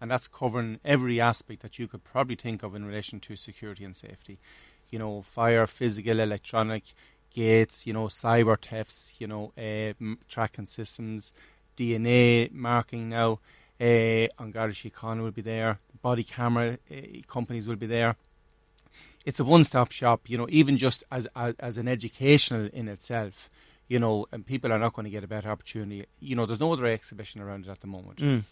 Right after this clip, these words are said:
Speaker 1: you know, to get a bit of experience. And I go back to the farming industry. I mean, they have been hit hard over the last year, as we all heard of.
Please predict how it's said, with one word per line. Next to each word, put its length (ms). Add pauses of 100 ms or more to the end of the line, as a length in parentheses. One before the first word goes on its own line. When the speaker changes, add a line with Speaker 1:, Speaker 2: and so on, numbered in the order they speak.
(220)
Speaker 1:
you 80
know, 180
to 180
get 300 (100)
a 60
bit 160
of 80
experience. 400
And 80
I 40
go 100
back 200
to 60
the 80
farming 380
industry. 340
I 60
mean, 100
they 100
have 120
been 100
hit 200
hard 420 (480)
over 180
the 80
last 320
year, 140
as 100
we 120
all 200
heard 240
of. 160